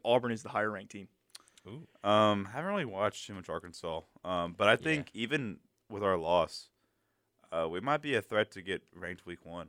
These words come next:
Speaker 3: We looked very good. We were the only team that really got tested and had a real big game.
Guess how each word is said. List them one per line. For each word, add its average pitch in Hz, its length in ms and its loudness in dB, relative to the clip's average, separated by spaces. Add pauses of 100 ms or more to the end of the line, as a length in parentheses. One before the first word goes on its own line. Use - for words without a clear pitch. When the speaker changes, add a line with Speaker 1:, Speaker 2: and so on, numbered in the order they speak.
Speaker 3:
We 87 80 -18
looked 95 340 -6
very 87 300 0
good. 80 420 -6
We 95 60 -10
were 98 60 -8
the 87 60 -8
only 98 180 -6
team 98 240 -10
that 82 120 -6
really 87 220 -6
got 82 240 -6
tested 87 400 -14 (220)
and 80 120 -14
had 82 180 -10 (180)
a - 180 -8
real 87 160 -4
big 87 240 -12
game. 90 340 -8